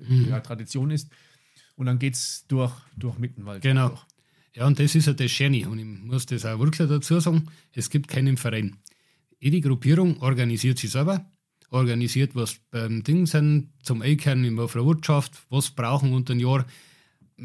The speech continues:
Speaker 1: Ja, Anfang Januar trifft man sich eigentlich immer. Also erstens sind eine Scheinräder, weil, äh, man wird ja gewählt. Bei den Scheinrädern wird
Speaker 2: Ah,
Speaker 1: man
Speaker 2: okay.
Speaker 1: gewählt und beim Mürali wird man gewählt oder bestimmt. Und wenn Scheinräder, also das ist ja wirklich ein Scheinräder, sind ja bei uns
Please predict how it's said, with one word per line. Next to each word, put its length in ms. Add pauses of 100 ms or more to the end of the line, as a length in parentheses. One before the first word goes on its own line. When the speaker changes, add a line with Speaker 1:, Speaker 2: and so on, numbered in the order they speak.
(220)
Speaker 1:
Ja, 320 (120)
Anfang 280
Januar 400
trifft 320
man 120
sich 160
eigentlich 180
immer. 220 (920)
Also 200
erstens 400
sind 160
eine 200
Scheinräder, 560
weil, 200 (440)
äh, 240
man 280
wird 180
ja 60
gewählt. 640
Bei 80
den 100
Scheinrädern 420
wird 100
Speaker 2:
Ah, 80
Speaker 1:
man 80
Speaker 2:
okay. 100
Speaker 1:
gewählt 300
und 100
beim 140
Mürali 420
wird 180
man 100 (180)
gewählt 380
oder 180
bestimmt. 540 (360)
Und 240
wenn 280
Scheinräder, 600
also 200
das 220
ist 120
ja 120
wirklich 220
ein 80
Scheinräder, 420
sind 160
ja 60
bei 140
uns 280